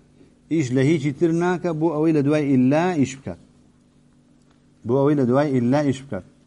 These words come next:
السبب منا ما قام إلا زيد، ما قام إلا <coughs> زيد.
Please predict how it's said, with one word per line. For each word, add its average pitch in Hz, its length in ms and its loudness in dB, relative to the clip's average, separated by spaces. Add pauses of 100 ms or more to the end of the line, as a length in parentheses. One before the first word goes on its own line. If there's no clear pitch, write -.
(420)
السبب 160 280 -2
منا 147 420 2
ما 147 380 2
قام 139 540 0 (380)
إلا 156 880 0 (1120)
زيد، 113 500 0 (2250)
ما 139 220 0
قام 139 340 0
إلا 147 440 0 (460)
<coughs> - 580 -8
زيد. 101 280 0